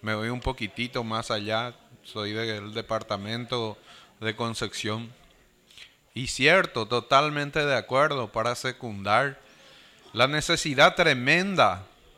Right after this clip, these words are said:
de la construcción de esta ruta que se encuentra, que se encuentra en estado deplorable. Ahora mismo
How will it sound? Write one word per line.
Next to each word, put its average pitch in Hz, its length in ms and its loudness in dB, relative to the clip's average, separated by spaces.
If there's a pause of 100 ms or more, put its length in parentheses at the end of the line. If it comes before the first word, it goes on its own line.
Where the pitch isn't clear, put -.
(640)
de 120 160 0
la 135 180 2
construcción 135 800 -2
de 113 160 -2
esta 113 220 0
ruta 95 460 -6 (400)
que 110 120 -4
se 120 180 -2
encuentra, 120 760 -4 (280)
que 120 100 -4
se 139 220 0
encuentra 135 880 6
en 135 140 2
estado 127 500 6
deplorable. 120 920 6 (600)
Ahora 113 320 6
mismo 131 600 0